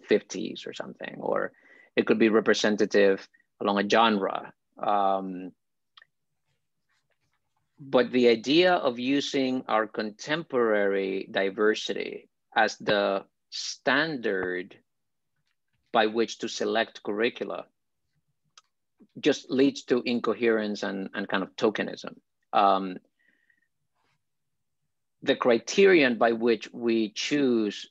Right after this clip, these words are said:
the works that we study, um, cannot, cannot be a criterion that is extrinsic to the works that we study.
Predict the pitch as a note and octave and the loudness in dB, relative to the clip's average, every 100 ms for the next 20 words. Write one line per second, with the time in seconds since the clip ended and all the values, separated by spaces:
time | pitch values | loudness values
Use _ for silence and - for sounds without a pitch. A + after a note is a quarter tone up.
0 | A#2+ A2+ G#2+ G#2+ G2+ - - G2 _ G#2+ | -8 -6 0 2 0 -2 -2 -2 _ -6
1 | G2+ F#2 - - A2 - - _ _ _ | -4 -6 -4 0 0 0 -10 _ _ _
2 | _ _ - A2 G2 F#2+ F#2 - _ _ | _ _ -2 2 2 0 -8 -14 _ _
3 | _ _ _ _ _ _ _ _ _ _ | _ _ _ _ _ _ _ _ _ _
4 | _ _ _ _ _ _ _ _ - B2 | _ _ _ _ _ _ _ _ 0 2
5 | C3 D#3 D3+ - _ _ _ _ _ _ | 4 4 2 -4 _ _ _ _ _ _
6 | _ _ _ _ - C3 D3 D3+ C#3 A#2 | _ _ _ _ -2 2 2 0 -10 -4
7 | D#3 D3+ C#3+ A#2+ G#2+ A#2+ - B2 B2 A#2 | -2 0 2 0 0 -2 0 0 0 0
8 | A2+ G#2+ G#2+ - - - C3 B2 - G2 | 0 -2 -6 -8 -14 -6 -4 -4 -4 -6
9 | - - G#2+ F#2+ G2 F#2+ F#2 - F#2 F#2+ | -6 -8 -4 -2 -2 -2 -4 -8 -8 -6
10 | - - - - | -10 -10 -10 -10